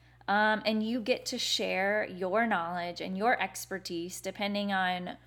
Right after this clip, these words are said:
what route you take with an online business, with so many other people that share your same interests, your same passions, with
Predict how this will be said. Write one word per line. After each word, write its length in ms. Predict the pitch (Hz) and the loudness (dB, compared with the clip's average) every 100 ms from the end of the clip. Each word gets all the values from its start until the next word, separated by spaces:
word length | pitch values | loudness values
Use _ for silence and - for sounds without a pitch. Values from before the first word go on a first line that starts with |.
| - - | -20 -14
what 320 | - 190 - | 2 4 4
route 300 | 170 175 214 | 4 6 4
you 140 | 214 254 | 2 -2
take 300 | 269 262 262 | 2 2 2
with 120 | 262 | 0
an 80 | 254 | 2
online 380 | 247 247 247 240 | 4 2 0 -2
business, 580 | 247 247 247 247 - - | -4 -4 -4 -4 -8 -6
with 380 | 202 214 208 - - - | 0 0 -2 -16 -20 -20
so 720 | - - - 240 214 226 240 - - _ | -10 -6 -4 -4 -4 -6 -6 -10 -18 _
many 540 | 202 220 208 202 202 - - _ - | -2 0 0 -2 -4 -8 -20 _ -8
other 540 | 196 196 185 180 180 - _ _ _ | -6 -4 -6 -6 -10 -16 _ _ _
people 640 | - 254 254 - - - - _ _ _ _ | -8 -6 -4 -4 -4 -10 -16 _ _ _ _
that 260 | 170 214 - | 2 2 4
share 580 | - 226 190 190 190 196 190 | 0 2 2 2 0 -2 -2
your 280 | 196 247 | 2 2
same 400 | 262 214 190 185 - | 2 -2 -2 -4 -6
interests, 800 | 180 175 175 185 196 - - - | -8 -6 -4 -4 -6 -12 -14 -10
your 300 | 180 214 240 | -2 0 0
same 380 | - 208 185 180 | -2 -2 -2 -6
passions, 960 | 170 135 - 185 180 202 220 226 - - - - - _ | -4 -2 -2 -6 -4 -4 -6 -8 -10 -16 -20 -20 -20 _
with 160 | 226 | -6